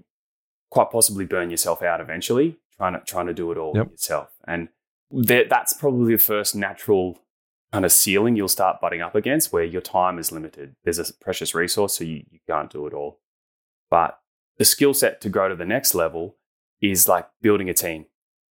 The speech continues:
Speaker 1: hiring a team, motivating a team, and stepping away and letting them do great work. And that's not often a skill set a lot of people naturally have. So that's a skill set a lot of people have to develop and build.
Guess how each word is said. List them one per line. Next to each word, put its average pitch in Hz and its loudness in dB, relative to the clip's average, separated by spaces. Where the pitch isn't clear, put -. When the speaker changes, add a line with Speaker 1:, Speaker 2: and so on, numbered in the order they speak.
Speaker 1:
hiring 98 4
a 92 -6
team, 90 -4
motivating 90 0
a 82 -8
team, 85 -10
and 87 -2
stepping 92 2
away 85 0
and 92 -6
letting 87 -2
them 85 -8
do 85 -4
great 80 0
work. 98 -2
And 85 -4
that's - -2
not 127 0
often 92 -2
a - -6
skill 95 0
set 92 -2
a 82 -6
lot 90 -6
of 90 -10
people 90 -10
naturally 85 -6
have. 95 -4
So 95 -6
that's 95 0
a 92 -4
skill 92 -2
set 90 -8
a 90 -2
lot 85 -4
of - -16
people 85 -16
have - -8
to 80 -8
develop 95 2
and - -20
build. 131 2